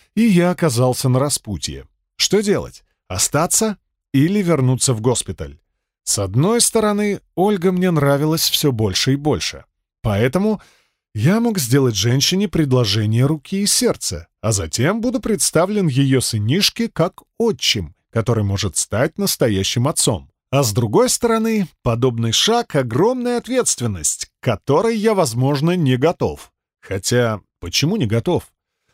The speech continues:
Перед самим собой я мог быть честен, все гораздо проще. Я привык быть одиночкой и боялся семейной жизни. Да, все так.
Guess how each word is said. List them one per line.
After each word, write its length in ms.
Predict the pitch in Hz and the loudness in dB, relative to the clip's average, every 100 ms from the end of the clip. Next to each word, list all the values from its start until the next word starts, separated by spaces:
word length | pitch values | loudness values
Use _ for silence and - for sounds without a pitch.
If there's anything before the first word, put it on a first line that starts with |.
| _ | _
Перед 240 | - 214 220 | 0 0 2
самим 320 | - 254 269 | 2 2 0
собой 380 | - 160 165 214 | 2 2 2 0
я 160 | 143 | 2
мог 240 | 135 180 117 | 2 0 -2
быть 160 | 123 | -2
честен, 500 | - 139 131 - 95 | 0 0 -2 -4 -8
все 360 | 78 - 226 240 | -4 -2 2 2
гораздо 420 | 175 143 143 117 | 2 2 0 -2
проще. 520 | - 127 120 - 85 - _ _ | -2 -2 0 -2 -6 -16 _ _
Я 300 | 104 101 143 | -6 2 2
привык 420 | 135 120 113 180 208 | 2 0 0 0 -2
быть 400 | 117 123 151 135 | 0 0 2 0
одиночкой 800 | 107 107 113 110 - 92 85 _ - | 0 0 0 -2 -4 -8 -8 _ -2
и 100 | 220 | 2
боялся 760 | 165 156 135 135 127 - 110 | 4 4 4 2 2 -2 -6
семейной 600 | - 113 107 127 135 117 | -6 -4 0 0 2 2
жизни. 500 | 98 113 104 95 87 - _ _ | 2 0 0 -2 -6 -12 _ _
Да, 360 | 120 139 233 208 | 0 2 2 -2
все 280 | - - 165 | -6 -6 -6
так. 460 | 131 147 78 - | -4 -6 -6 -14